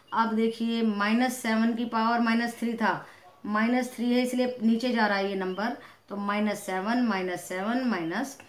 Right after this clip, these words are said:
तो हमने क्या किया, फ़ोर्टीन, फ़ोर्टीन बना दिया, देखो, सेवन टू जा फ़ोर्टीन, सेवन टू जा फ़ोर्टीन, सेवन टू जा फ़ोर्टीन,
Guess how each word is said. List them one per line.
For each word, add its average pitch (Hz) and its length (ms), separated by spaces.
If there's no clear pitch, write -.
तो 240 80
हमने 240 240
क्या 240 220
किया, 262 320
फ़ोर्टीन, 247 460
फ़ोर्टीन 240 360
बना 202 180
दिया, 180 140
देखो, 165 220
सेवन 202 440
टू 214 140
जा 190 200
फ़ोर्टीन, 196 640
सेवन 202 340
टू 190 140
जा 170 180
फ़ोर्टीन, 190 540
सेवन 196 320
टू 190 140
जा 185 140
फ़ोर्टीन, 170 440